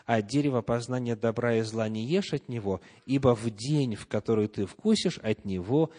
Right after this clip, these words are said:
смертью умрешь». Последствия нарушения воли Божьей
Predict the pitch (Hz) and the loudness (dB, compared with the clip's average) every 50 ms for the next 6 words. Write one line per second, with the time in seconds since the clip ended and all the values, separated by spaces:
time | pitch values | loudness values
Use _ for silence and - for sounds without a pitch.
0 | - - _ - - - - 107 104 117 135 156 156 143 - - - 123 113 113 | -20 -20 _ -10 -10 -8 -6 -6 -4 -2 0 -2 -2 -2 -6 -10 -10 -8 -6 -4
1 | 117 120 113 - - - _ _ - 113 113 113 113 - 90 - - - - - | -4 -4 -4 -6 -12 -20 _ _ -10 -10 -8 -8 -8 -8 -8 -10 -8 -8 -8 -8
2 | - - - _ _ _ _ _ _ _ _ _ _ _ _ _ _ _ _ _ | -8 -10 -14 _ _ _ _ _ _ _ _ _ _ _ _ _ _ _ _ _
3 | _ _ _ _ _ _ _ _ _ _ _ _ _ _ _ _ _ _ _ _ | _ _ _ _ _ _ _ _ _ _ _ _ _ _ _ _ _ _ _ _
4 | _ _ _ - 123 113 - 147 151 190 214 220 - - - - - - 170 170 | _ _ _ -2 0 0 -2 0 2 2 2 2 0 -4 -12 -12 -10 -8 -8 -6
5 | 90 92 92 101 104 - - - 175 180 170 143 123 107 98 113 120 110 101 92 | -4 -2 -2 -2 -2 -2 -2 -2 -2 -2 -2 -2 -4 -4 -2 -2 -2 -2 -2 -4
6 | 85 - 135 165 180 156 - - 104 95 101 110 113 113 | -4 -4 -4 -2 -2 -2 -4 -4 -4 -2 -2 -2 -4 -6